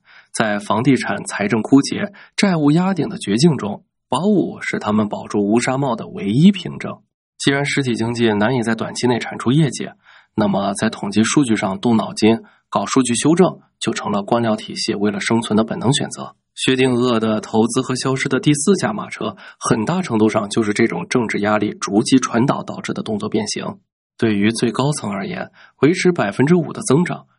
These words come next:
是维护东升西降宏大叙事的必要基石。在与美国的长期博弈中，如果中国经济增速过快下滑，不仅会削弱国际资本的信心，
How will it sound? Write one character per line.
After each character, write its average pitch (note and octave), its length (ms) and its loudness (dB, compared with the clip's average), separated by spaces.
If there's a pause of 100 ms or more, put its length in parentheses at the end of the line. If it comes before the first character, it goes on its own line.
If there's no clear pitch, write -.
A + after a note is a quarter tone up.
是 - 180 -2
维 F#2+ 160 0
护 G2+ 240 -2
东 B2 240 2
升 C3+ 220 0
西 D3 220 0
降 D#3 280 0
宏 G#2+ 300 -2
大 C#3 160 0
叙 - 200 -2
事 - 160 -6
的 - 120 -6
必 B2 160 2
要 G#2 160 -2
基 C#3 200 4
石。 - 400 0 (400)
在 A#2 160 2
与 A2 140 4
美 A2 180 2
国 G2+ 120 2
的 A2 80 4
长 G#2+ 240 0
期 A#2 160 2
博 G2+ 200 2
弈 B2 160 4
中， - 300 -6 (340)
如 G#2+ 200 2
果 G2+ 120 -2
中 G#2 140 2
国 G#2 140 2
经 A2 160 0
济 G#2 100 0
增 G#2+ 180 0
速 A2+ 140 0
过 G#2+ 160 4
快 A2 160 -2
下 G#2+ 200 0
滑， G#2 340 -2 (240)
不 G#3 160 4
仅 A2 180 0
会 A2 160 0
削 A2+ 180 4
弱 A#2+ 200 4
国 G2+ 200 0
际 A#2+ 120 2
资 D3 240 -2
本 C3+ 100 -6
的 - 80 -8
信 A#2+ 220 0
心， C3+ 300 2